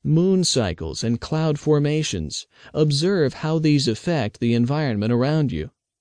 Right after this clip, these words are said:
Take the time to study now, as this will pay off greatly in the future. Another important aspect of knowing your environment is knowing the other people who share that space.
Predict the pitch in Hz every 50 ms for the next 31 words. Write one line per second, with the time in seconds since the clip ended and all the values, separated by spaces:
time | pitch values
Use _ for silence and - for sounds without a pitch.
0 | _ _ _ _ _ - - - - - 160 190 - - 226 220 - - 202 196
1 | 180 151 127 123 123 135 127 - - - 151 151 151 147 147 147 156 165 165 143
2 | 98 80 82 - _ _ - 104 101 110 127 147 - - 135 110 90 _ - -
3 | 165 165 156 165 170 160 131 110 - - 101 95 107 131 160 160 - - 87 87
4 | 95 117 - 107 117 117 113 - - 160 165 165 - - 95 73 - _ _ _
5 | _ _ _ _ _ _ _ _ _ _ _ _ _ _ _ _ - - - -
6 | 139 170 190 226 233 214 165 147 - - 165 156 139 127 117 120 131 156 - -
7 | 117 107 95 - 107 101 110 117 135 147 139 127 120 107 104 98 92 95 - 123
8 | 131 139 127 101 87 80 80 87 - 95 123 123 131 127 147 156 165 165 160 143
9 | 127 120 - 160 165 151 127 - - 185 190 175 - 104 101 110 123 139 139 -
10 | - - 175 165 147 127 120 123 123 127 - - - 165 175 151 98 76 - -
11 | - -